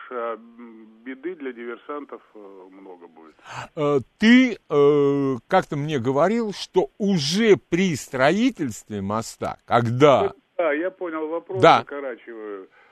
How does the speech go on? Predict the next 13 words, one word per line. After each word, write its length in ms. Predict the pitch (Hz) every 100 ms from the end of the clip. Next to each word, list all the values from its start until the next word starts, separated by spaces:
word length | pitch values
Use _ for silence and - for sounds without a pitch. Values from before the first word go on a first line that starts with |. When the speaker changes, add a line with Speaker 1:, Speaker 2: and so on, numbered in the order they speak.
| _ _
Speaker 1:
а, 720 | 113 117 117 120 120 117 120
не 180 | 127 143
при 200 | 143 160 -
строительстве, 880 | 170 180 175 131 107 _ 113 113
а 80 | 117
уже 240 | 131 135 151
на 140 | 156
стадии 460 | - - 160 135 135
проектирования 1000 | 127 147 143 _ 175 180 147 127 127 120
закладываются 960 | 123 139 156 147 123 123 117 113 135 117 _
все 200 | 175 180 -
современные, 1080 | 147 139 143 147 170 170 160 123 101 87 78 _ _ _ _ _ _ _
а, 280 | 107 110